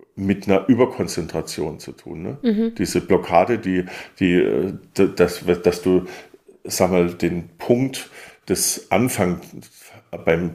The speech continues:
Speaker 1: Trompeter ist es halt, äh, oder bei allen Blechbläsern ist es noch mal ein schwieriger Anfang, als wenn du einen Geigenbogen runtersausen lässt,
Speaker 2: Ja,
Speaker 1: ne?
Speaker 2: ja, auf jeden Fall, klar.
Speaker 1: Und auch, auch, auch, sag mal, eine Flöte kann ich mir relativ schwer vorstellen mit so einer Luftblockade, aber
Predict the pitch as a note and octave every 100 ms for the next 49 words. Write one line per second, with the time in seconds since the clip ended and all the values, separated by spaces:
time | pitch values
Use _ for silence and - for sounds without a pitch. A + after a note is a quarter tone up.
0 | - - F2 G2 F#2+ G2+ G2 - - F2
1 | - - - - - D#2+ E2 D#2+ - F#2
2 | G#2 F#2+ - G2+ - E2 F2 - F2 F#2
3 | - F2 E2 E2+ - F#2+ G2+ A2+ F2+ F2
4 | F2+ F2 - D#2+ D#2+ F2 - - - -
5 | F#2 F2 D#2 G#2 A#2 F2 D#2+ D2+ E2 D#2
6 | D#2+ D2 D2 D#2 D2 - - A3 G#3+ G#3+
7 | G3+ A3+ A#3+ A3+ A#3 A#3+ F#3+ - A#3 A3+
8 | - - A2 - G#2 - - - G#2 -
9 | G2 G2 - G2 F#2 - F#2 F2+ F2+ -
10 | F#2 G#2+ B2 A#2+ - - - - G2+ G2+
11 | G#2 G2 G2 - - A2 C3+ C3+ A#2 -
12 | - F#2+ G#2+ G#2+ - G2 F#2+ G#2 G2+ F#2+
13 | - - F#2 F2+ F#2+ - F2+ - D#2+ D2+
14 | - E2 E2 -